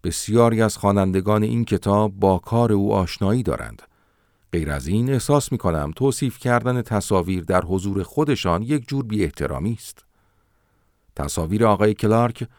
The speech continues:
خودشان گویای همه چیز هستند. این تصاویر گویای پرو نیز هستند.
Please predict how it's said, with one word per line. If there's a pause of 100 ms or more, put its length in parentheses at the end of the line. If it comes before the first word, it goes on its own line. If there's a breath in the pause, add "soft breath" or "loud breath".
(280 soft breath)
خودشان
گویای
همه
چیز
هستند. (840)
این
تصاویر (460)
گویای
پرو
نیز
هستند.